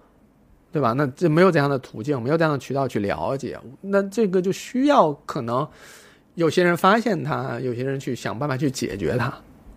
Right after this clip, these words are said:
对吧？这可能是，我可能将来也要说，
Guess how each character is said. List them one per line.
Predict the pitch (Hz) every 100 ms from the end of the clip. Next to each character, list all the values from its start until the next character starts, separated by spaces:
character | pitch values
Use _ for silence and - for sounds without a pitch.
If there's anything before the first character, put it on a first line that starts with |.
| - - _ -
对 | 175
吧？ | 151 123
这 | - 185
可 | - - 123 120
能 | 117 165
是， | 202 175 143 156
我 | 156 165
可 | 147
能 | 120
将 | 139 131
来 | 123
也 |
要 | 117 113
说， | - 120